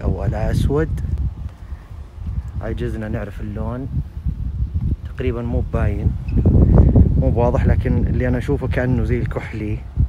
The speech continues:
زي الأزرق، هذا الشكل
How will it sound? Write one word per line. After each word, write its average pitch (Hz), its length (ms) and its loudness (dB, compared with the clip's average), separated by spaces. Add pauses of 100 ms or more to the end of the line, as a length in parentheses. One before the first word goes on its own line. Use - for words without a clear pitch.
(540)
زي 110 180 -2
الأزرق، 110 460 -2 (3500)
هذا 113 300 -2
الشكل - 420 -8